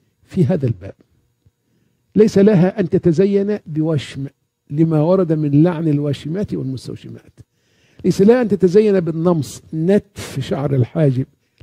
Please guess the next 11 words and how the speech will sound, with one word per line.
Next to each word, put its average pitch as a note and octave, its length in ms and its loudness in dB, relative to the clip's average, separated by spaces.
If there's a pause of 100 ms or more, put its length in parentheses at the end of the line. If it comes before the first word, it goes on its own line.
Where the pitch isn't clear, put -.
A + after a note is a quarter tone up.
لما E3 240 4
ورد F#3 240 2
من D3+ 220 2
لعن D#3+ 240 0
النامصات D3 680 -2
والمتنمصات، C3+ 960 -8 (1200)
ليس G#3+ 220 6
لها A#3+ 540 6 (460)
أن G#3 180 0
تتزين A3 1040 2 (1040)
بتفل-، F#3+ 540 2